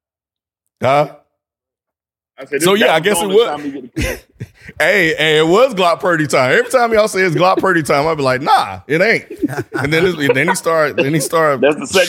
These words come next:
Speaker 1: shooting away. <laughs> Uh, but yeah, um,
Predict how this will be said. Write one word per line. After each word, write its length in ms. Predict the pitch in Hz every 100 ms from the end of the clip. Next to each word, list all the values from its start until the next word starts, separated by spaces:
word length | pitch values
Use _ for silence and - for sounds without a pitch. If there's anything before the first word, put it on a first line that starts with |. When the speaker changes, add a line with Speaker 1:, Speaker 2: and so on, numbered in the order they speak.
| -
Speaker 1:
shooting 120 | 277
away. 320 | 220 - 285 - _ _ _ _ _ -
<laughs> 560 | - - 131 - 175
Uh, 480 | 131 131 120 113 110 101 _ _ _ _ _
but 100 | 110
yeah, 220 | 123 110 110
um, 1000 | 131 139 135 135 131 127 123 120 120